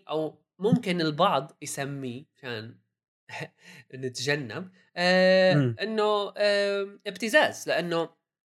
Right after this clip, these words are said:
Speaker 1: بيعملوا بلوك
Speaker 2: خصوصي
Speaker 1: ل-
Speaker 2: إذا انشهرت، خصوصي إذا صارت الاد بلوكر هاد
Speaker 1: واللي هي هذا هو
Speaker 2: يعني
Speaker 1: الواقع. اد بلوك واحدة من
Speaker 2: قوي.
Speaker 1: أكتر الاكستنشنز شهرة واستخداما،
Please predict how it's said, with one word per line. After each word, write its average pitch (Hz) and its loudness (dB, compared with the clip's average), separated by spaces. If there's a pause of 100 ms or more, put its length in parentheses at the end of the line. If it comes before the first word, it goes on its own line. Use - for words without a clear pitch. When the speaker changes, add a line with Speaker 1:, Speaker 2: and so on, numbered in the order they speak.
(580)
Speaker 1:
بيعملوا 151 2
بلوك 139 2
Speaker 2:
خصوصي 240 2
Speaker 1:
ل- - 4
Speaker 2:
إذا 160 6
انشهرت، 147 4
خصوصي 208 -2
إذا 123 -2
صارت 160 2
الاد 120 0
بلوكر 135 0
هاد 139 2
Speaker 1:
واللي 160 -2
هي - 2
هذا 214 4
هو - 8
Speaker 2:
يعني - 8
Speaker 1:
الواقع. - 4
اد 196 2
بلوك 175 0
واحدة 180 -2
من 160 -2
Speaker 2:
قوي. 165 8
Speaker 1:
أكتر 185 2
الاكستنشنز 151 -4
شهرة 123 -8
واستخداما، 160 -2